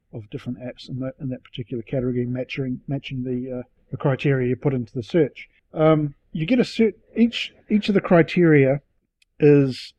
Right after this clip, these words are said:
uh, you, you get a credit to cover each of the criteria, the search criteria that you enter, uh, and you only get a certain number of free criteria per day.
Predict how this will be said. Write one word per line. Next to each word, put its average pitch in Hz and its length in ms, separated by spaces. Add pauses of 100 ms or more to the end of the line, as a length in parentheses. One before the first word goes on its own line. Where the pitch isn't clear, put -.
(200)
uh, 131 420 (360)
you, 151 240
you 139 120
get 156 120
a 135 60
credit - 400 (280)
to - 100
cover 135 260
each 143 320
of 127 100
the 131 100
criteria, 131 480
the 120 60
search - 280
criteria 123 380 (300)
that 139 120
you 123 140
enter, 139 360 (320)
uh, 131 280
and 135 260
you 147 100
only 160 120
get 156 100
a 135 60
certain 160 260
number 139 200
of 120 80
free 156 280
criteria 131 600
per 123 280
day. 131 420